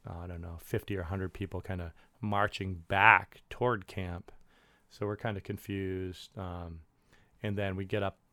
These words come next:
by the front line, and there's a rope across, and this guy, Hugh, yells over to us, and he's, he's kind of the head. He's a native from Alaska. He's, like, the head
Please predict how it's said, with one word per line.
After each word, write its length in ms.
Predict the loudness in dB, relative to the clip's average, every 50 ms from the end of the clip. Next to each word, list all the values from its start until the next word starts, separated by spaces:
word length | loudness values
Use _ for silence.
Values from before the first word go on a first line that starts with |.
| _ -20 -8 -2
by 160 | -2 -2 -2
the 80 | -2
front 340 | -6 -2 -2 -2 -2 -2 -4
line, 460 | -4 -2 -2 0 -2 -2 -2 -4 -4
and 100 | -4 -4
there's 140 | -6 -6 -6
a 60 | -8
rope 300 | -4 -2 -2 -2 -2 -4
across, 460 | -6 -6 -2 -2 0 0 0 -2 -4 -4
and 100 | -4 -4
this 140 | -6 -8
guy, 360 | -10 -8 -4 -2 0 0 0 0
Hugh, 320 | 4 6 8 10 10 10
yells 340 | 8 8 6 4 4 4 2
over 180 | 2 2 0
to 180 | -2 0 0 2
us, 200 | 2 2 0 -2
and 100 | -6 -6
he's, 300 | -6 -6 -6 -8 -10 -14 -20 -20 -20 -20 -20 -20 _
he's 140 | -12 -10 -6
kind 180 | -4 -2 -2 0
of 60 | 0
the 80 | 0
head. 220 | 2 4 4 6 6
He's 120 | 4 4
a 60 | 4
native 300 | 2 2 2 2 0 0
from 180 | 0 0 0 0
Alaska. 400 | 2 2 2 0 0 0 0 0
He's, 180 | 0 0 2 2
like, 200 | 0 -2 0 -2
the 80 | -2
head 320 | 0 0 0 0 -2 -4